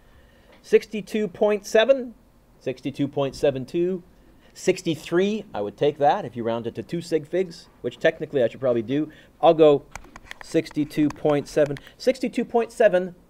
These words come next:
what? Newtons, it's a force. If you got that, three out of three. Otherwise, I'd probably give you one whole mark for that, 'cause that's the key. Half mark, half mark,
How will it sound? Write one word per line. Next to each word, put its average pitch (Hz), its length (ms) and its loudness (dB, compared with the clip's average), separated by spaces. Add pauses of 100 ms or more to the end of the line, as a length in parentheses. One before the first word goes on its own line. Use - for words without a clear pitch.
(320)
what? - 420 -2 (1700)
Newtons, 160 320 0
it's - 100 -14
a 120 40 -10
force. - 440 0 (320)
If - 60 -6
you 185 60 -4
got 196 260 4
that, - 280 6
three 185 220 4
out 170 100 10
of 143 80 2
three. 160 380 0 (460)
Otherwise, 180 1040 6 (600)
I'd - 80 -2
probably 170 240 4
give 151 160 2
you 139 140 0
one 139 240 2
whole 147 200 2
mark 135 300 6
for 127 140 0
that, 123 320 4
'cause 123 120 -6
that's 123 260 2
the 113 100 -6
key. 131 360 -4 (1800)
Half 143 300 -4
mark, 143 400 0 (500)
half 131 280 -2
mark, 127 380 2